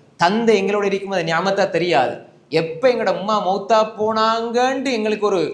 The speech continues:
அந்த உணர்வு வந்து யோசிக்கிற நேரத்துல நீங்க கண்ணீர் வடிப்பீங்க, இரத்த கண்ணீர் வடிப்பீங்க. ஆனா அம்மா என்று சொல்லி கூப்பிடுவதற்கு, அழைப்பதற்கு,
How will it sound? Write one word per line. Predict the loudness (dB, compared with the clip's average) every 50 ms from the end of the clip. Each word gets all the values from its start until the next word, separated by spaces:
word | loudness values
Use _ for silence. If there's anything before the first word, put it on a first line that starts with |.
| -8 -10 -6
அந்த | -6 -4 -2 0 0 0
உணர்வு | 0 0 2 2 2 2 2 2 2
வந்து | 2 2 0 0 -2 -2
யோசிக்கிற | -2 0 2 2 2 2 0 -2 -6 -8 -8 -8 -6 -4 -4 -4 -2
நேரத்துல | -2 -2 0 0 0 -2 -4 -4 -2 0 2 2 4 4 4 2 2 -2 -10 -20 _ _
நீங்க | -10 -8 -8 -8
கண்ணீர் | -6 -4 -2 -2 -2 -2 -4 -4 -4 -2 -2 0
வடிப்பீங்க, | 0 -2 -2 -4 -6 -6 -6 -4 -4 -4
இரத்த | -4 -4 -4 -6 -4 0 0 0 0
கண்ணீர் | 0 -2 -2 0 2
வடிப்பீங்க. | 2 2 2 0 -2 -4 -2 0 0 0 -2 -4 -12 -10 -4
ஆனா | 0 2 2 2 2 0 0 0 0 -2 -6 -12 _ _ _ _ _ _ _ _ _
அம்மா | -4 -2 -2 0 -2
என்று | -2 -4 -4 -6 -4 -4 -4
சொல்லி | -4 -4 -6 -4 -4 -4 -4 -4 -2 0 0 -2 -2 -4 -8 -18 -14 -6 0
கூப்பிடுவதற்கு, | 0 2 0 0 0 0 2 4 4 4 4 2 0 0 -4 -4 -6 -6 -2 -2 0 2 2 2 2
அழைப்பதற்கு, | 4 2 0 0 -2 -2 0 0 2 0 0 -2 -6 -8